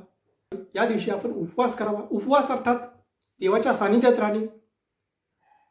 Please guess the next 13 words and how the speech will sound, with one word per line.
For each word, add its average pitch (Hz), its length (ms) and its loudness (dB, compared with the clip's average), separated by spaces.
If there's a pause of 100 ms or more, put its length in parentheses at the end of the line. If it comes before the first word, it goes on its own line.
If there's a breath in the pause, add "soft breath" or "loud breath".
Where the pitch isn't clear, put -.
(460)
हे 247 60 4
महाशिवरात्रीच्या 254 640 4
दिवशी 208 200 -2
आपण 226 240 -2 (320)
शिवाची 254 380 0 (100)
आराधना, 214 320 -2 (500)
शिवाचे 226 440 0
व्रत 202 360 2 (680)
करत 220 180 2
असताना 226 360 -2
शिवनामाचा 233 420 2
जप 202 240 0
करावा, 202 300 -4